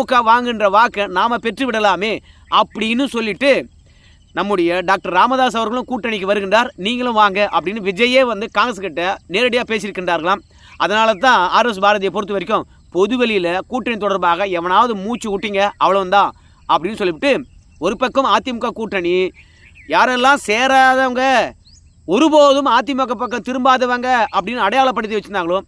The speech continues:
அவங்களே ஒருங்கிணைகின்ற பொழுது, நம்முடன் நெருக்கமாயிருந்து எந்தவித முரண்பாடும் இல்லாத காங்கிரஸை நாம ஏன் விட்டுடணும்? அதோட நம்ம பேச காங்கிரஸ் வெளியேறி விட்டது என்றால், அதுக்கப்புறம் தி மு க கூட்டணி பலவீனமாயி போச்சுன்னு சொல்லிட்டு ஊடகம் கற்பிச்சிடும்,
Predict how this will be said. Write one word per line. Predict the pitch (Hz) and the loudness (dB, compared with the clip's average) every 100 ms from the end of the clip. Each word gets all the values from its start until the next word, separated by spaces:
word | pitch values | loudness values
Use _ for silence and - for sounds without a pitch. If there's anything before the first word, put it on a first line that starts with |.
| _ - | _ -4
அவங்களே | 180 254 262 262 269 | -4 -2 2 4 4
ஒருங்கிணைகின்ற | 226 247 240 214 202 | 2 -4 -4 -4 -4
பொழுது, | 175 196 208 247 143 _ _ _ - | -4 -2 0 -2 -4 _ _ _ -4
நம்முடன் | 160 233 262 294 | -2 0 0 0
நெருக்கமாயிருந்து | 226 240 285 285 262 240 214 196 180 214 269 - _ _ _ _ _ _ _ - | 0 -2 -2 -2 -2 0 -2 -4 0 2 2 -2 _ _ _ _ _ _ _ -8
எந்தவித | 175 226 247 220 | -4 -2 -4 -2
முரண்பாடும் | 202 262 262 262 262 | -2 0 4 4 2
இல்லாத | 247 220 190 | 0 -2 -2
காங்கிரஸை | - 214 240 214 | 0 0 0 -6
நாம | 240 190 233 | -4 -4 -4
ஏன் | 220 | -6
விட்டுடணும்? | 196 233 185 185 120 _ _ - _ | -6 -6 -2 -4 -4 _ _ -20 _
அதோட | 143 185 285 240 175 175 - | -4 2 4 4 0 -2 -4
நம்ம | 151 208 214 | -6 -4 -4
பேச | - 254 262 208 - | 0 0 2 -2 0
காங்கிரஸ் | 196 240 247 180 | 0 0 -2 -4
வெளியேறி | 196 254 226 | -2 -2 -4
விட்டது | 190 185 | -8 -6
என்றால், | 170 160 165 190 - _ - | -4 2 2 2 -2 _ -6
அதுக்கப்புறம் | 170 202 220 220 262 | -4 0 0 0 -2
தி | 247 | -2
மு | 247 | -6
க | 247 220 | -6 -6
கூட்டணி | 196 214 233 | -4 -6 -2
பலவீனமாயி | 175 226 254 220 226 | 0 2 0 0 -2
போச்சுன்னு | 190 202 202 180 | -2 -6 -6 -6
சொல்லிட்டு | 170 202 | -4 -4
ஊடகம் | 233 226 208 | -4 -4 -2
கற்பிச்சிடும், | 196 190 202 190 233 175 | -2 -4 -8 -2 0 0